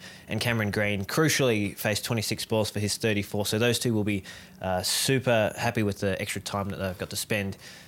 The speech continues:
against, uh, in match conditions, although not a, technically a, a, an official O D I.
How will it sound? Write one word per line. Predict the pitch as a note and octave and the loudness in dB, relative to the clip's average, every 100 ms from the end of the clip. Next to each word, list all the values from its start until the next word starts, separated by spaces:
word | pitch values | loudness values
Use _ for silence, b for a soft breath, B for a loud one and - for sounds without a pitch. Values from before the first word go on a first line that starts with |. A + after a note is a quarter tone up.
| B - | B -6
against, | C#3+ C3+ A2+ - C3 | 0 0 2 0 0
uh, | |
in | A#2 G3+ E3+ | 2 2 2
match | B2+ - | 2 0
conditions, | B2+ A2+ - F#2+ A#2 | 0 2 0 0 0
although | A#2 A2 G2+ | 2 4 4
not | G2 G2 | 2 -2
a, | F#2 - - | -4 -8 -4
technically | A2 F2 F#2 - F#2 | -4 -4 -8 -4 -2
a, | F2+ G2 - | -4 -8 -8
a, | F#2+ F#2 E2+ | -4 -2 -4
an | F#2 | -6
official | - B2+ - E2+ - | -2 0 0 -2 -4
O | F2+ | -4
D | F2 | -4
I. | E2+ F2 | -4 -4